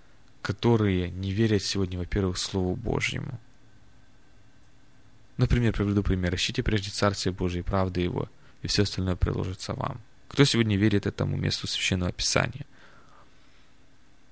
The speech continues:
Вы задайте этот вопрос в вашей церкви и скажите, поднимите руку те, кто сегодня верит в эти слова, кто сегодня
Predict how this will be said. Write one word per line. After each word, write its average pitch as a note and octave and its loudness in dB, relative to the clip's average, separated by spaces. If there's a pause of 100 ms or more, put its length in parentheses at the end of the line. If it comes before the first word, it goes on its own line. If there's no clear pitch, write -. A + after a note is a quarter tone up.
(140)
Вы A#2 6
задайте F3+ 8
этот D#3+ 2
вопрос D3+ 8
в B2 0
вашей C3+ 6
церкви D#3 6
и - 2
скажите, B2 6
поднимите C3 6
руку B2 6
те, D3 8
кто - 4
сегодня A2+ 4
верит B2 10
в - 6
эти A2 4
слова, F#2+ 4 (880)
кто - 10
сегодня A#2+ 10